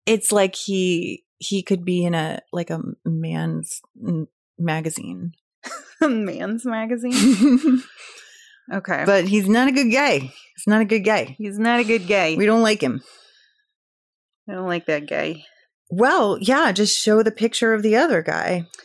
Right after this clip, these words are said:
Speaker 2: All right. Um, so the answer comes from Marauder,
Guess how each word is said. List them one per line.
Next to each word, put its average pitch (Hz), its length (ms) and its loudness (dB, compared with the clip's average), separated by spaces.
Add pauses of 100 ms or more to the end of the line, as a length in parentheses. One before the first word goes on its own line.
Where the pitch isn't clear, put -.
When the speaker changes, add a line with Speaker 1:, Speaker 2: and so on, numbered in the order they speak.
(440)
Speaker 2:
All 208 120 2
right. 185 240 2 (100)
Um, 214 560 2
so 202 460 4 (260)
the 208 300 -4
answer 202 280 0
comes 196 260 -4
from 185 340 -2
Marauder, 180 840 0